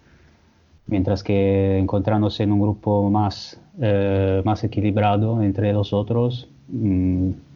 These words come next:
seguro va-, van, van a tener, eh, van a tener más oportunidades, eso sí. Y yo también, yo también apuesto por, por Venezuela, veo, los veo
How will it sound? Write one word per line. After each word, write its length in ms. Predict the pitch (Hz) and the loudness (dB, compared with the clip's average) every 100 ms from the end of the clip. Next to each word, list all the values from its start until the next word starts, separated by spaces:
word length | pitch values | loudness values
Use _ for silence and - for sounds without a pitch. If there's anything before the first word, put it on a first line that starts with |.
| - - - | -20 -20 -18
seguro 520 | - 98 95 101 104 | -4 0 2 2 2
va-, 600 | 101 104 101 98 101 98 | 2 2 0 0 0 0
van, 380 | 98 95 95 95 | 0 0 2 2
van 140 | 95 | 2
a 80 | 95 | 0
tener, 380 | 95 95 92 92 | 0 0 0 0
eh, 240 | 92 90 85 _ _ _ _ _ _ _ | 0 -2 -4 _ _ _ _ _ _ _
van 120 | 107 101 | -2 0
a 60 | |
tener 180 | 104 101 | 2 2
más 200 | 98 92 | 0 -2
oportunidades, 760 | - 98 101 95 98 87 85 | -6 -2 0 2 0 -2 -4
eso 180 | 92 90 | -4 -4
sí. 200 | 85 92 - _ _ _ _ _ | -4 -4 -6 _ _ _ _ _
Y 520 | 107 95 90 90 90 98 | -2 0 2 2 2 2
yo 120 | 117 | 2
también, 580 | 117 110 110 107 107 101 | 2 2 2 2 2 2
yo 140 | 107 | 0
también 280 | 113 107 104 | 0 2 0
apuesto 320 | 101 104 - | 0 -4 -4
por, 400 | 92 98 95 95 | -2 0 2 0
por 160 | 101 95 | -2 -2
Venezuela, 640 | 98 95 - 98 110 110 95 | 0 -2 -2 -2 0 0 0
veo, 640 | 95 92 90 87 90 90 | 0 0 0 0 0 0
los 240 | 90 87 | 0 0
veo 500 | 101 95 92 90 87 | 0 0 0 0 -4